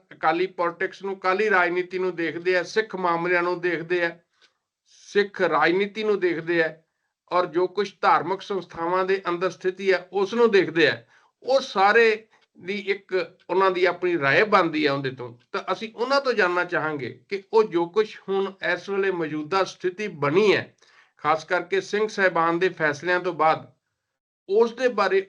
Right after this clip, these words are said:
ਉਹ ਕੀ ਕਹਿਣਾ ਚਾਹੁੰਦੇ ਆ। ਤੇ ਹੁਣ ਜਦੋਂ ਸੁਖਬੀਰ ਸਿੰਘ ਬਾਦਲ ਦੇ ਉੱਤੇ ਜਿਸ ਢੰਗ ਨਾਲ ਹਮਲੇ ਦਾ ਯਤਨ ਹੋਇਆ ਹੈ, ਉਸ ਤੋਂ ਬਾਅਦ ਜਿਸ ਢੰਗ ਨਾਲ ਸ਼੍ਰੋਮਣੀ ਅਕਾਲੀ ਦਲ ਜਿਹੜਾ ਹੈ, ਵਿਵਹਾਰ ਕਰ ਰਿਹਾ ਹੈ, ਉਸ ਦੇ ਬਾਰੇ ਉਹਨਾਂ ਦੀ ਕੀ ਰਾਏ ਹੈ। ਸਿੱਧੂ ਸਾਹਿਬ, ਤੁਹਾਡਾ ਸਵਾਗਤ ਹੈ ਪ੍ਰੋਗਰਾਮ 'ਚ।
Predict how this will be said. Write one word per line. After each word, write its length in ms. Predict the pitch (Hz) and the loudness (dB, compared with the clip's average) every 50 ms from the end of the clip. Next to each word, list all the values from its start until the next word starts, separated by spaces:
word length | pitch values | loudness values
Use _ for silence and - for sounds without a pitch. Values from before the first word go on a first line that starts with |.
| _ - | _ 0
ਉਹ 300 | 208 233 233 233 - - - | 2 2 2 0 -4 -12 -10
ਕੀ 160 | 202 208 196 | -8 -8 -6
ਕਹਿਣਾ 340 | 202 - 196 190 202 220 214 | -2 0 2 2 4 2 2
ਚਾਹੁੰਦੇ 400 | 208 196 180 180 196 202 202 190 170 | 0 -2 -4 -2 0 0 0 0 0
ਆ। 100 | 170 170 _ _ _ _ _ _ _ _ | -2 -6 _ _ _ _ _ _ _ _
ਤੇ 200 | - 214 214 214 - - _ _ 175 | 2 4 4 4 2 -4 _ _ 2
ਹੁਣ 220 | 196 233 254 247 | 4 4 4 4
ਜਦੋਂ 360 | 208 220 208 196 196 185 170 165 | 4 2 2 2 0 -2 -4 -6
ਸੁਖਬੀਰ 500 | - - - 180 156 151 160 165 170 170 | -10 -16 -14 -14 -14 -8 -4 -2 -2 -2
ਸਿੰਘ 200 | 170 190 185 185 | -2 -2 -2 -2
ਬਾਦਲ 420 | 170 170 160 147 143 143 156 156 151 | 0 0 0 0 0 0 -2 -4 -4
ਦੇ 100 | 156 156 | -4 -4
ਉੱਤੇ 480 | 151 143 131 - - 131 123 123 123 - _ _ _ _ _ 131 | -4 -6 -6 -4 -2 -2 -2 -2 -6 -12 _ _ _ _ _ 2
ਜਿਸ 260 | 165 190 190 - - | 2 2 2 0 -2
ਢੰਗ 180 | 180 156 139 | -2 0 0
ਨਾਲ 140 | 147 165 160 | -2 -2 -2
ਹਮਲੇ 300 | 143 143 135 139 139 143 | -2 -2 -2 -2 0 0
ਦਾ 120 | 143 160 151 | 0 0 0
ਯਤਨ 400 | 143 131 131 131 131 185 185 165 | -2 -2 -4 -4 -2 -2 -4 -2
ਹੋਇਆ 280 | 143 139 131 127 113 | 0 0 0 0 0
ਹੈ, 200 | 104 - - _ _ _ _ _ _ - | -2 -4 -8 _ _ _ _ _ _ -8
ਉਸ 160 | - 170 165 | -6 -6 -6
ਤੋਂ 160 | 170 - 190 175 | -4 -4 -2 0
ਬਾਅਦ 300 | 170 180 180 170 151 135 | 2 2 0 0 -2 0
ਜਿਸ 240 | 147 185 190 - - 196 | 0 0 0 0 0 -2
ਢੰਗ 180 | 175 147 143 | 0 0 0
ਨਾਲ 160 | 156 170 170 | -2 -2 -4
ਸ਼੍ਰੋਮਣੀ 480 | 165 - 160 156 147 147 160 165 165 165 160 | -4 -4 -4 -4 -2 -2 -4 -6 -6 -6 -8
ਅਕਾਲੀ 400 | 151 143 147 143 151 170 202 202 | -6 0 2 2 2 2 0 0
ਦਲ 200 | 180 175 165 151 | 0 0 0 0
ਜਿਹੜਾ 200 | 151 151 139 120 | 0 0 0 0
ਹੈ, 220 | 110 - - _ - | -2 -4 -8 _ -6
ਵਿਵਹਾਰ 420 | 143 147 143 131 120 113 131 185 208 | -6 -4 -2 0 2 4 4 4 2
ਕਰ 200 | 208 214 175 147 | 2 -2 -2 0
ਰਿਹਾ 200 | 139 131 117 107 | 0 -2 -2 -4
ਹੈ, 160 | - _ _ _ _ _ _ _ _ | -6 _ _ _ _ _ _ _ _
ਉਸ 200 | 190 208 220 220 | 2 4 4 4
ਦੇ 140 | 208 226 220 | 4 2 0
ਬਾਰੇ 260 | 175 160 143 143 143 | 0 0 -2 -2 -2
ਉਹਨਾਂ 200 | 151 151 156 151 | -2 -4 -4 -6
ਦੀ 200 | 135 127 131 120 - _ _ _ _ - | -8 -10 -12 -16 -18 _ _ _ _ -8
ਕੀ 200 | 196 202 185 151 | -4 -2 0 2
ਰਾਏ 200 | 131 110 107 104 | 2 0 -2 -4
ਹੈ। 120 | - _ _ _ _ | -10 _ _ _ _
ਸਿੱਧੂ 180 | - - 196 196 | -12 -10 -6 -4
ਸਾਹਿਬ, 220 | - 247 247 240 | -2 -2 -2 -2
ਤੁਹਾਡਾ 240 | 247 226 202 214 220 | -2 -2 -2 -2 -2
ਸਵਾਗਤ 440 | 214 - 196 170 160 160 175 202 240 | -2 -2 0 2 2 0 0 -2 -4
ਹੈ 60 | 240 | -4
ਪ੍ਰੋਗਰਾਮ 460 | 233 233 208 185 170 156 143 120 117 | -4 -2 -4 -2 -2 -2 -2 -4 -6
'ਚ। 140 | 120 - | -12 -18